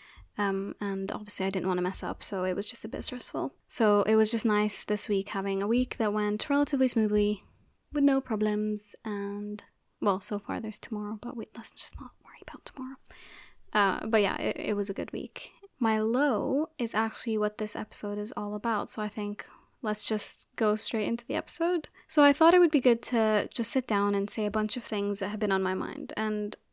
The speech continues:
if anything, there's just been a theme of thoughts in my mind that kind of represent how I've been feeling over the past few weeks. And unfortunately, I know I'm not alone in the way I'm feeling,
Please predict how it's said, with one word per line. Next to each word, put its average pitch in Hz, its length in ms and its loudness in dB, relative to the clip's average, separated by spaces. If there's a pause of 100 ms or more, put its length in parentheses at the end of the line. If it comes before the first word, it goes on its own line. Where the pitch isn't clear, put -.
if 233 120 0
anything, 214 560 2
there's 208 260 2
just - 200 -2
been 214 240 2
a 220 40 -4
theme 226 380 0
of 269 140 0
thoughts 311 340 0
in 311 60 2
my 302 80 4
mind 311 400 4 (380)
that 240 120 -2
kind 240 180 2
of 233 80 4
represent 226 520 2
how 214 180 -4
I've 208 80 0
been 214 140 0
feeling 202 320 -2
over 208 160 -4
the 208 80 -4
past - 280 -6
few 208 140 -4
weeks. 240 460 -4 (520)
And 220 460 2
unfortunately, 233 840 2
I 226 100 0
know 214 260 0
I'm 214 140 -2
not 202 160 -4
alone 202 540 -4
in 208 200 -6
the 202 80 -6
way 202 120 -6
I'm 208 160 -8
feeling, 269 480 0